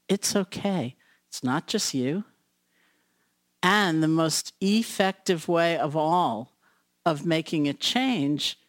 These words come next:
is through the vehicle of that compassion for yourself in letting go and beginning again.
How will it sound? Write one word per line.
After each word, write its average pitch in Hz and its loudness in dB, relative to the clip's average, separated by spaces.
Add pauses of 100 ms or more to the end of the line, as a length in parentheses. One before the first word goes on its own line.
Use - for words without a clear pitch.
(220)
is 151 0
through 247 0
the 240 2
vehicle 143 -2
of 123 -4
that 120 -2
compassion 127 -6 (160)
for - -8
yourself 123 -6 (600)
in 139 0
letting 151 2
go 143 0 (260)
and 135 -2
beginning 131 -6
again. 123 -8